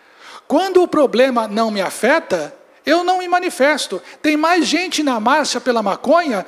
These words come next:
do que gente pra salário de professor da periferia. Tanto na marcha pra Jesus como na parada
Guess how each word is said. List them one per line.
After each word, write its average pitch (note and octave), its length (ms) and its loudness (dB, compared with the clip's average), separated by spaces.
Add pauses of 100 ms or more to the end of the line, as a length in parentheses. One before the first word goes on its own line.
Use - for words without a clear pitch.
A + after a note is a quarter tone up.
(140)
do D4 80 -2
que D#4+ 180 2
gente D4+ 320 -4
pra D4 140 0
salário D4 400 2
de D4+ 100 -2
professor C#4 640 0 (180)
da C4+ 120 0
periferia. D4 760 0 (2750)
Tanto E4 240 0
na D#4 140 2
marcha B3+ 320 0
pra A#3+ 160 2
Jesus G#3+ 380 -2
como A3 180 -4
na G#3 80 0
parada G3 500 0